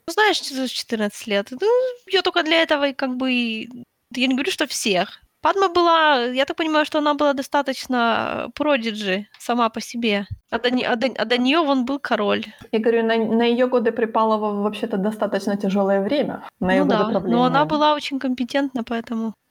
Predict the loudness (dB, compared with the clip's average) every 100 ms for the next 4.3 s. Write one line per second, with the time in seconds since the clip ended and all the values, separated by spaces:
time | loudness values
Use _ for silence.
0 | 0 2 4 4 4 4 4 2 2 2
1 | 0 -2 -6 -8 -8 -2 0 2 0 -4
2 | -6 -6 -14 -12 -4 0 2 2 0 2
3 | 2 -2 -4 -2 0 0 0 -6 -6 -8
4 | -8 -8